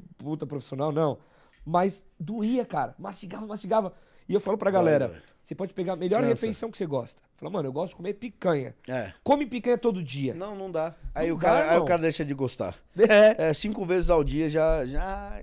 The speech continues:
Speaker 2: já picanha. É
Speaker 1: É.
Speaker 2: desse jeito, é desse
Speaker 1: Vê,
Speaker 2: jeito.
Speaker 1: fala pra gente como que é isso daí, essa questão do, da, da alimentação diária e o que, o que de fato é, é até uma outra pergunta, mas depois eu faço, quanto a, ao dia do lixo. O famoso dia do lixo.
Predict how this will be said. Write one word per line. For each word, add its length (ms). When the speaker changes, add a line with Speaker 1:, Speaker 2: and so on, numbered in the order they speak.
Speaker 2:
já 180
picanha. 920
É 60
Speaker 1:
É. 100
Speaker 2:
desse 220
jeito, 320
é 40
desse 120
Speaker 1:
Vê, 60
Speaker 2:
jeito. 160
Speaker 1:
fala 180
pra 140
gente 180
como 140
que 120
é 60
isso 180
daí, 360
essa 160
questão 280
do, 160
da, 300
da 60
alimentação 560
diária 460
e 240
o 60
que, 160
o 80
que 160
de 120
fato 480
é, 460
é 100
até 180
uma 120
outra 160
pergunta, 260
mas 80
depois 220
eu 60
faço, 440
quanto 240
a, 280
ao 60
dia 180
do 120
lixo. 400
O 40
famoso 360
dia 140
do 120
lixo. 400